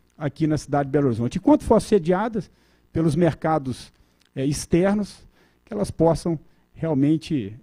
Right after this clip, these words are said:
é, dizer que aqui em Belo Horizonte elas encontram, é, todas as condições necessárias pra que elas possam desenvolver a sua atividade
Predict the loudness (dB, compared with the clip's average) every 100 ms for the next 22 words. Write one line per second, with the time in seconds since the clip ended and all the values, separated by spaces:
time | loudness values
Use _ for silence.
0 | -12 -8 0 0 2 0 0 -2 -4 -4
1 | -4 -6 -10 -6 -2 0 0 0 0 -2
2 | -2 -4 -4 -4 0 0 0 -4 -4 -8
3 | _ _ _ _ -4 -4 -4 _ 4 4
4 | 2 0 -2 -2 0 0 -2 0 2 0
5 | -4 -14 _ _ _ -2 0 0 -2 -6
6 | -4 -4 -4 -6 -8 -6 -4 -4 -2 -2
7 | 0 -4 -2 0 0 0 0 -2 -4 -4
8 | -6 -4 -4 -4 -4 -10